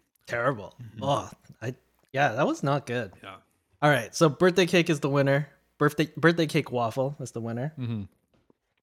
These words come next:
Speaker 2: Mm-hmm.
Speaker 1: Chocolate white fudge was the just average Timbit.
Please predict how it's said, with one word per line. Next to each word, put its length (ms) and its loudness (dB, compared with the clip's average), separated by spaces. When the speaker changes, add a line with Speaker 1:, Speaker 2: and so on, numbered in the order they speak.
Speaker 2:
Mm-hmm. 280 -6
Speaker 1:
Chocolate 400 2
white 200 0
fudge 360 2
was 320 2
the 240 -4
just 420 -10
average 480 -4
Timbit. 400 -4